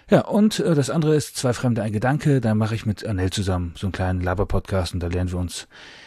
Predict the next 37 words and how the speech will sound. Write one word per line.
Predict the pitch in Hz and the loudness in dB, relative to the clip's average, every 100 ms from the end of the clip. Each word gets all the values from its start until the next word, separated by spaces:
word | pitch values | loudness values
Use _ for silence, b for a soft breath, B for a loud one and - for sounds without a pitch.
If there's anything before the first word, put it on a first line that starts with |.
| B B | B B
gegenseitig | 110 110 117 92 85 107 107 - - _ _ _ _ | 4 6 6 4 2 0 -4 -4 -14 _ _ _ _
kennen. | - 120 101 80 - _ _ _ _ _ _ - - | 0 2 2 -2 -10 _ _ _ _ _ _ -20 -2
Genau, | 123 120 85 | 6 6 6
jetzt, | 85 85 - - - - - | 4 0 -6 -12 -14 -16 -4
ähm, | 120 107 101 98 - - - | 0 2 2 0 -6 -14 -6
so | 117 | -2
eine | 101 | -2
kleine | - 110 113 110 - B B B - | 0 2 2 2 -2 B B B 0
Definition | 120 113 98 - 139 151 156 | 2 2 0 2 4 4 2
für | - - 135 123 117 117 - | -2 0 4 4 4 -4 -8
jetzt | 107 101 104 | -2 -2 0
diesen | 95 | -2
Vortrag | - 131 139 127 | 2 2 2 -2
zumindest, | - 127 120 117 - 95 | 0 2 2 0 -2 -4
was | 101 - | -4 -4
überhaupt | 104 - | -6 -4
ein | 101 | -6
Fiction-Podcast | - - 95 95 - 87 - | -4 -6 -6 -8 -8 -8 0
ist. | 170 - - B B B B B B B B | 0 0 -12 B B B B B B B B
Das | 147 123 | 0 2
heißt, | 117 117 | 2 0
der | |
Podcast | - 120 120 107 | 0 0 -2 -2
spielt | 107 - | -4 -2
selbst | 117 143 - | 2 2 2
in | 110 | 2
einem | 113 | 2
fiktiven | 110 113 - 101 95 | 0 -4 -2 -2 0
Rahmen. | 98 117 202 214 | 2 2 2 2
Das | 117 117 | 0 0
heißt | 110 101 | -2 -2
also | 104 | -6
Podcasts, | - - 110 - | -6 -4 -4 -4
die | 101 | -6
über | - 139 135 | 0 6 6
Fiktion | 127 - 131 120 | 4 -2 2 2
reden, | 117 117 113 117 104 71 67 | 4 2 4 2 2 -4 -14